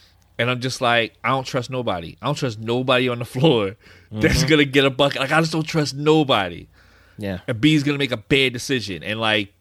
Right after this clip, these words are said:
Speaker 1: what does he do? They throw it to him in the post, and he tries to get a foul called against, uh, Enes Kanter, and, like, gets the ball blocked, and he falls on the ground. No, no foul call.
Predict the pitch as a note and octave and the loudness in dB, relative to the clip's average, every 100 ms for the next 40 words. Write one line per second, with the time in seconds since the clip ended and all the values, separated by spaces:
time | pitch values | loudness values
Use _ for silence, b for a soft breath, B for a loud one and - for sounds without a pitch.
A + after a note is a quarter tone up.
0 | _ - A2+ A2+ A#2+ B2+ B2+ D3+ C#3+ G#2 | _ -10 -4 -2 -2 -4 0 2 2 0
1 | - A#2 B2 A#2 C3 B2 A#2+ - C#3 C#3 | 0 0 0 0 -6 -6 -8 -2 0 0
2 | C3+ - - A2 A2+ A#2 A2 G#2+ A2 A2+ | -2 -10 -8 -6 -4 -2 -2 -2 -4 0
3 | A2 - b b b b b _ - G2+ | 0 -4 b b b b b _ -6 -6
4 | - C3 C3+ - C3 A#2+ A#2 A#2+ A#2+ - | 0 2 2 2 2 2 0 -2 -4 -8
5 | - _ - A#2 A#2 A2+ C3 C3 B2 D3+ | -14 _ -2 2 2 0 -4 -6 -4 -2
6 | C#3+ C#3 C#3+ C3+ B2 A2 A2+ G#2+ G#2+ G#2+ | -2 -2 -2 -2 -4 -6 -6 -4 -4 -4
7 | G#2 - A#2 - G#2+ A#2+ A#2+ G#2+ A2 A2+ | -6 -10 -10 -10 -10 -2 0 0 -2 0
8 | A#2+ - A2+ A2 - A#2+ A2+ A2+ A2 A2+ | -2 -4 -10 -10 -4 -2 -2 -6 -6 -4
9 | A2+ A2 A2+ A#2 - - - A#2 A#2 A#2 | -2 -2 -2 -4 -6 -20 -10 -6 -4 -2
10 | A2 G#2+ A2+ G2+ G2 F#2+ | 0 0 0 0 0 -2